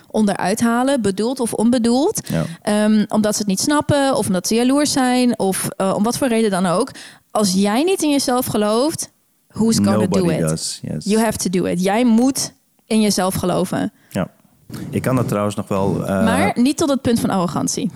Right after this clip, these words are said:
Speaker 1: <laughs>
Speaker 2: Nee, inderdaad. Maar ik kan er nog wel heel even teruglinken aan wat je eerst zei. Want op het moment dat iemand net begint, eh, dan is vaak het geloof in jezelf is vrij laag.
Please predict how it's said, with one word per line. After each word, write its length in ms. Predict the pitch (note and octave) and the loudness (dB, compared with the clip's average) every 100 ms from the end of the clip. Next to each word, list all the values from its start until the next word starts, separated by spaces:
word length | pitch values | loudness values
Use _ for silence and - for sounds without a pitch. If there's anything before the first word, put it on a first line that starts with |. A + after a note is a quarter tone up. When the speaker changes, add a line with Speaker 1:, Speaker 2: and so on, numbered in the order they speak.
| - | 0
Speaker 1:
<laughs> 140 | - G#2 | 0 2
Speaker 2:
Nee, 360 | A2+ G2 D#2 | 2 2 2
inderdaad. 520 | E2 F#2+ D#2 D#2 E2+ - | 2 2 0 -2 -4 -10
Maar 180 | - A2 | -2 0
ik 60 | A#2 | 0
kan 140 | B2+ | 0
er 60 | A#2+ | 0
nog 100 | A2 | 0
wel 100 | G#2+ | 0
heel 180 | G#2+ A#2 | 0 0
even 220 | G#2+ - | 0 -2
teruglinken 520 | - G#2+ G#2 G2+ - | -6 -2 0 0 0
aan 240 | F#2 F#2+ - | -2 -2 -2
wat 220 | F#2+ F#2 | -4 -4
je 80 | F2 | -4
eerst 240 | - G#2+ - | 0 -2 0
zei. 280 | E2+ F2+ F2+ - - - _ _ | -2 -2 -4 -12 -20 -20 _ _
Want 160 | F#2+ F#2+ | -4 -2
op 60 | F#2+ | 0
het 80 | G2 | 2
moment 200 | G#2+ G2+ | 2 2
dat 120 | G2 | 0
iemand 240 | G#2 F#2+ | 0 0
net 160 | F#2+ F2 | 0 -2
begint, 500 | F2+ G#2 C3+ G3 - _ _ _ _ | -2 -2 0 -2 -6 _ _ _ _
eh, 180 | F#2 F2+ | -2 0
dan 160 | F2+ F#2+ | 0 0
is 120 | - | 0
vaak 180 | F#2 F#2 | -4 -4
het 100 | F2 | -6
geloof 320 | - F#2 G#2+ | -2 -2 0
in 80 | G#2+ | 0
jezelf 340 | F2 F2+ F#2 | 0 -2 -2
is 120 | F2+ | -4
vrij 360 | - F2+ F2 - - | -2 0 0 -2 -6
laag. 540 | - G#2 E2+ A#2 - | -6 -4 -2 -4 -8